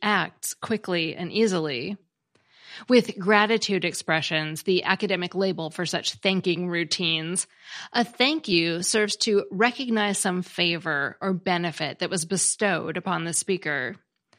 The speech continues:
The response to that thank you then serves to help restore any social imbalance that doing that favor may have created.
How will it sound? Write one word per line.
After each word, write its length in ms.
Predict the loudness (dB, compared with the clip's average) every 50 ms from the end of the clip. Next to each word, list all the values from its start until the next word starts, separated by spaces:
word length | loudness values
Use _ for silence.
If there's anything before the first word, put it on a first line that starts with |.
| _ -20 -20 -18 -18 -18 -18 _ 0
The 100 | 0 2
response 880 | 2 0 -2 0 0 0 -2 0 0 2 2 2 2 0 0 -2 -2
to 120 | -2 -2 -2
that 260 | 0 -2 -2 -2 0
thank 300 | 0 2 2 0 -2 -2
you 320 | -2 0 0 0 -2 -4 -6 -10 -16 -14 0
then 200 | 2 4 4 4
serves 340 | 2 2 4 2 2 2 0
to 120 | -2 -2
help 280 | -2 0 0 -2 0 2
restore 800 | 2 2 2 2 0 -2 -2 -2 -2 0 0 0 0 0 -2 -2 -2
any 220 | 0 0 2 2
social 360 | 0 0 0 0 0 0 -2
imbalance 880 | -2 -2 -2 -2 0 0 0 0 2 2 0 0 -2 -4 -6 -6 -4 -4
that 260 | -2 -4 -4 -6 -4
doing 300 | -2 0 2 2 2 2
that 220 | 2 0 0 -2
favor 360 | 0 0 2 2 2 0 -2
may 140 | 0 0 -2
have 180 | -2 -4 -6 -10
created. 800 | -12 -10 -2 0 2 2 2 2 0 -2 -4 -6 -8 -10 -12